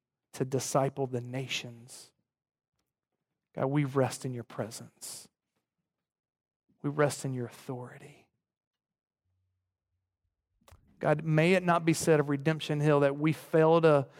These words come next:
advance the gospel because we depend too much on ourselves.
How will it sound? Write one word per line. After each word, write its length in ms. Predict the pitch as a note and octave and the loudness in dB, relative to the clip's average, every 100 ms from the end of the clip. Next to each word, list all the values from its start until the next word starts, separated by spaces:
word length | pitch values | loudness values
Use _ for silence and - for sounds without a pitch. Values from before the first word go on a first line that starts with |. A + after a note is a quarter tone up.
| - - - _ _ _ | -20 -20 -20 _ _ _
advance 600 | D3 C#3+ C#3 F3+ F3 - | -4 0 6 6 6 2
the 100 | D#3+ | 2
gospel 720 | D3 D3+ D#3 - - B2+ B2 - _ _ _ _ - | 4 4 4 0 -2 -2 -2 -10 _ _ _ _ -4
because 300 | C#3+ D#3+ C#3 | 0 2 2
we 160 | D#3 D#3+ | 2 4
depend 420 | D3 - D#3 D#3 | 2 4 2 2
too 140 | F3 | 2
much 280 | D#3+ D#3 - | 4 4 2
on 160 | D3+ C#3 | 2 2
ourselves. 840 | B2+ - C#3+ A#2 - - - | -2 -2 -2 -2 -10 -20 -20